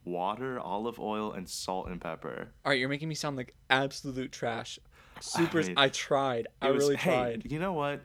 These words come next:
Speaker 1: A for effort. Um, you failed on execution.
Speaker 2: Well, it, now we revived it, okay? It's cooking in a White Claw, so <laughs>
Speaker 1: No, it's not. You're
Speaker 2: It's
Speaker 1: lying.
Speaker 2: not cooking in a White Claw.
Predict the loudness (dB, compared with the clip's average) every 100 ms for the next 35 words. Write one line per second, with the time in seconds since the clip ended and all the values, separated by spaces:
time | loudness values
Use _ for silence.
0 | -2 -2 0 0 0 -2 -2 -4 -6 _
1 | 0 2 0 -4 -12 _ _ -4 -4 -6
2 | -2 0 2 0 -2 -4 -6 -8 -8 -8
3 | -6 -6 -6 -10 -12 -10 -8 -6 -8 -12
4 | -18 _ -4 -2 -2 2 2 2 0 -2
5 | 0 2 0 -2 -10 -6 -2 -2 -4 -12
6 | -4 -4 -2 -4 0 0 0 0 0 0
7 | -4 -6 0 2 2 0 -2 -12 -20 -20
8 | _ -20 -14 -4 -2 2 2 2 2 0
9 | 0 -2 -2 -2 -2 -4 -6 -6 -6 -4
10 | -4 -4 -6 -8